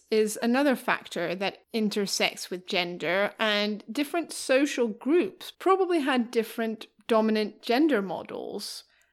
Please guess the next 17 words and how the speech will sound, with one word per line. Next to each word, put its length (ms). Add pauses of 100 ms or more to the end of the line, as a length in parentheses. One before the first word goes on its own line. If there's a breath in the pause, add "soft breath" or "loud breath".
(400)
However, 960 (100)
the 360 (140)
lives 420
of 120
upper-class 680
women 500
would 160
have 160
been 220
very 380
different 500
from 220
those 320
of 160
peasants 440
and 140
servants, 800